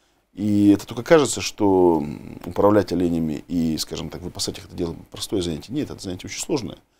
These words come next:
Оно требует больших навыков, и большого опыта, и больших знаний. Поэтому, в общем, бойцов оленеводов на фронте ценили. И вот такой момент интересный, их, в общем, старались награждать. То есть награждали, благодарности, воинские звания присваивали, ефрейторов, младших сержантов,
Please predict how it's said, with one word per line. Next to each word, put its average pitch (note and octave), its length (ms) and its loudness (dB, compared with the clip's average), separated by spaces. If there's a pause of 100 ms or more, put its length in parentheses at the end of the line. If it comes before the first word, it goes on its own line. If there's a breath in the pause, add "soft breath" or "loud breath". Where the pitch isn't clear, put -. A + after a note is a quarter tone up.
(320)
Оно F#2+ 140 -8
требует G#2 300 0
больших - 260 -2
навыков, C#3+ 380 0
и F2 40 -10
большого A2 300 -4
опыта, - 260 -10
и E2+ 40 -14
больших G#2+ 240 -10
знаний. A#2 320 -6 (500 soft breath)
Поэтому, D3+ 320 -2
в - 20 -2
общем, D3 280 -2
бойцов B2 320 0
оленеводов B2+ 360 2
на A2+ 60 -6
фронте G#2+ 240 -4
ценили. A#2+ 460 2 (400 soft breath)
И A2+ 360 6
вот A#2 280 6 (440)
такой A2+ 220 -6
момент C3 220 -2
интересный, A#2+ 340 -6
их, A#2 140 -12
в - 20 -6
общем, B2 200 -12
старались A2+ 320 -2
награждать. B2+ 540 -4 (220)
То - 60 -20
есть - 140 -14
награждали, F#2 520 -2
благодарности, F#2 960 -2 (400 soft breath)
воинские G#2 420 -2
звания A2+ 400 4
присваивали, G#2 720 -2
ефрейторов, G2+ 720 -8
младших D#2+ 280 -10
сержантов, B2+ 600 -8